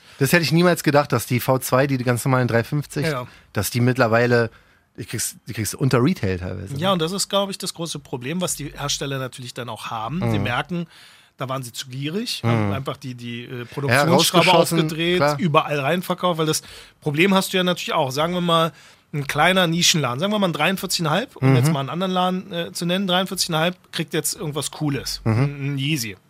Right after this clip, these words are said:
Speaker 1: Mhm.
Speaker 2: Dann steht aber ein Branchenriese und sagt dann, ähm, „Hey, wir sind so groß, wir kaufen bei euch für Millionen ein und ihr gebt jetzt so einem kleinen Tante-Emma-Laden“, sorry, ähm, dass ich das jetzt so sage,
Speaker 1: Ja, im
Speaker 2: so war's
Speaker 1: Vergleich.
Speaker 2: mit mir jetzt auch gewesen.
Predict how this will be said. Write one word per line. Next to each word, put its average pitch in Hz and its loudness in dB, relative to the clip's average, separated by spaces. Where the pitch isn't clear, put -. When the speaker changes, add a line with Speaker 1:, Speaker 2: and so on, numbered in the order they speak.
Speaker 1:
Mhm. 110 -2
Speaker 2:
Dann 120 -6
steht 226 2
aber 220 2
ein 160 2
Branchenriese 151 -2
und 165 -4
sagt 170 -2
dann, 180 0
ähm, 165 -2
„Hey, 180 4
wir 147 -2
sind 147 -4
so 175 -2
groß, 160 -2
wir 156 -6
kaufen 160 -2
bei 156 -4
euch 147 -6
für 156 -4
Millionen 151 -2
ein 151 -2
und 180 -4
ihr 160 -6
gebt 165 -10
jetzt 170 -6
so 165 -2
einem 143 -6
kleinen 185 -4
Tante-Emma-Laden“, 185 -2
sorry, 170 -2
ähm, 147 -8
dass 135 -6
ich - -10
das - -10
jetzt - -14
so 127 -14
sage, 120 -6
Speaker 1:
Ja, 131 4
im - -8
Speaker 2:
so - -14
war's 117 0
Speaker 1:
Vergleich. 110 2
Speaker 2:
mit 156 0
mir 175 4
jetzt 160 -2
auch 160 -2
gewesen. 196 -4